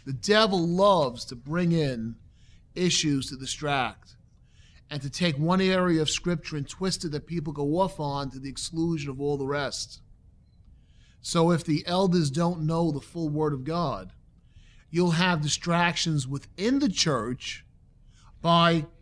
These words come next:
imaginations and wrong teachings that will bring it down a path that will see the apostasies that you see throughout history in the Christian church, and also from outside the church.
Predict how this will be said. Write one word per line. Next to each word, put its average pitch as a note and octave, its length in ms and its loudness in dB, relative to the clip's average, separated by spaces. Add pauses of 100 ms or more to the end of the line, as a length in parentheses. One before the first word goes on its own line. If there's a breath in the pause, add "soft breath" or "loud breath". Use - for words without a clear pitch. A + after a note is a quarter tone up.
(140)
imaginations F3 1040 4
and D3 180 4
wrong F#3+ 220 4
teachings C#3+ 840 -4 (640 soft breath)
that D#3+ 180 2
will D#3+ 80 4
bring F#3 340 4
it E3+ 160 2
down F3 220 0
a D3 60 0
path F#3 400 -4
that E3+ 100 -8
will D3+ 140 -4
see G#3 280 -4
the F#3 120 0
apostasies D#3 760 -6
that C3+ 140 -14
you C#3 80 -14
see D#3 220 -4
throughout C#3 320 -8
history B2+ 480 -10 (420 soft breath)
in D3 80 -6
the C3+ 80 -4
Christian C#3+ 380 -4
church, D3+ 520 -2 (680 soft breath)
and F#3+ 240 6
also G3 380 4
from E3+ 260 -4
outside E3+ 540 -2
the A2+ 60 -10
church. F#2+ 540 -8